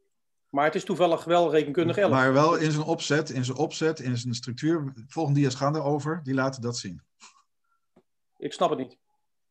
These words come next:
Speaker 2: Ehm, thematisch gesproken, en volgende dia's gaan dat aantonen, is dit de, het midden.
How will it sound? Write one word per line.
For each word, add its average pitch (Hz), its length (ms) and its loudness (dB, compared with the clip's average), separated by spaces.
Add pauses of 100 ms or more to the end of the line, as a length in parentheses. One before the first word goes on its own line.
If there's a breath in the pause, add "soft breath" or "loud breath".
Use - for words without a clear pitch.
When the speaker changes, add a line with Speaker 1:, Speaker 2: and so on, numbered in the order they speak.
(840)
Speaker 2:
Ehm, 120 580 0 (1080)
thematisch 180 560 4
gesproken, 180 640 0 (1300)
en 131 260 -4
volgende 151 280 0
dia's 135 120 0
gaan 127 180 -4
dat 120 180 -4
aantonen, 156 760 -2 (680)
is - 400 -6
dit - 460 -8
de, 113 380 -6
het 120 220 -12
midden. 110 440 -2